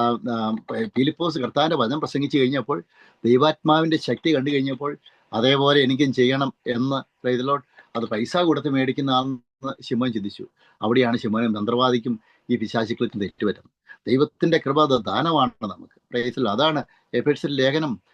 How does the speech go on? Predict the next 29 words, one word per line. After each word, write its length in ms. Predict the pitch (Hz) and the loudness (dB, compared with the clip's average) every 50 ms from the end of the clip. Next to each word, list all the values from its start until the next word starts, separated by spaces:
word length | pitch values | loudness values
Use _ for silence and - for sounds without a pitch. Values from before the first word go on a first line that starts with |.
| _ _ _ | _ _ _
അതിൽ 100 | 117 120 | 0 0
ഒന്നാം 220 | 120 120 147 165 156 | 0 2 2 2 2
അധ്യായം 400 | 135 117 131 135 156 165 139 120 | 2 2 2 2 4 2 2 2
മൂന്നാം 260 | 117 127 143 156 151 | 0 0 -2 -2 -2
വാക്യം 240 | 135 131 - 151 139 | -2 -4 -4 -6 -6
പറയുന്നത്, 300 | 139 143 143 156 170 185 - _ _ _ _ | -6 -6 -6 -8 -10 -12 -16 _ _ _ _
സ്വർഗത്തിലെ 600 | - - - 120 120 135 143 - 131 147 151 160 - _ _ _ _ _ | -10 -2 -2 0 0 0 0 2 2 2 2 0 -2 _ _ _ _ _
സകല 720 | - - - - - - 123 123 120 120 135 135 139 143 - - | -20 -18 -18 -18 -6 -2 0 0 2 2 2 2 2 0 0 0
ആത്മീയ 360 | 135 131 131 - 135 131 139 135 | -2 -2 0 0 0 0 0 0
അനുഗ്രഹത്താലും 920 | 127 131 120 131 131 131 131 120 - 131 127 127 131 123 131 131 131 - - _ _ _ _ _ _ - | 0 0 0 0 0 0 -2 -2 0 0 2 2 0 0 -4 -8 -10 -14 -18 _ _ _ _ _ _ -4
ക്രിസ്തുവിൽ 380 | 127 131 127 - - 135 127 123 | -4 -4 -4 -2 -2 -2 0 0
നമ്മളെ 360 | 131 127 131 135 135 135 135 - | 0 0 2 2 0 0 -2 -4
അനുഗ്രഹിച്ചു 520 | - 113 120 123 113 127 127 131 127 - 120 | -10 -8 -6 -6 0 2 2 2 2 0 0
കഴിഞ്ഞിരിക്കുന്നു. 760 | 131 123 120 123 127 127 120 127 123 131 127 120 101 104 - 127 | 0 0 2 2 2 2 2 2 2 0 0 -2 -2 -4 -4 -2
Praise 180 | 127 127 - - | -2 -2 -2 -2
the 100 | 131 135 | -4 -4
Lord. 140 | 127 113 107 | -4 -2 -4
Hallelujah. 400 | 117 123 135 135 135 151 147 143 - _ - - _ _ _ - | -6 -6 -4 -4 -4 -4 -4 -4 -6 _ -20 -20 _ _ _ -4
We 80 | 113 120 135 135 | 0 2 2 2
are 100 | 131 123 | 2 0
blessed 420 | 113 107 123 131 127 - - 135 | 0 -2 -2 -2 -2 -4 -6 -6
with 140 | 123 131 131 - 110 | -6 -4 -4 -2 -2
all 320 | 117 117 123 131 135 131 | 0 0 0 2 0 0
the 100 | 127 143 | -2 -6
spiritual 440 | 120 - - 120 117 117 - 123 113 | -10 -6 -4 -4 -2 -2 -4 -4 -2
blessings 440 | 120 120 117 - 135 131 - 131 127 | -2 -2 -2 -4 -8 -8 -4 -4 -4
in 20 | |
Christ 300 | 120 - 120 120 123 110 123 | -2 0 0 0 0 0 -2
Jesus. 260 | 127 123 - 131 120 | -6 -8 -8 -12 -16